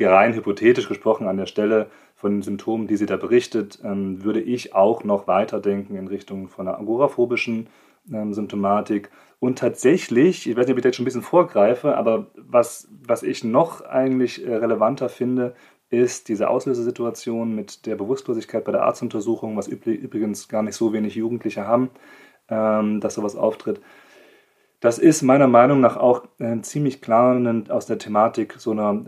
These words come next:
äh, Spritzenphobie oder genau genommen einer Blutspritzenverletzungsphobie.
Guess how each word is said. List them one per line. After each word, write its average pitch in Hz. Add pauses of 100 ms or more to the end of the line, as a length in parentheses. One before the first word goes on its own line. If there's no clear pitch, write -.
(140)
äh, 101
Spritzenphobie 113
oder 104 (140)
genau 107
genommen 104
einer 98
Blutspritzenverletzungsphobie. 123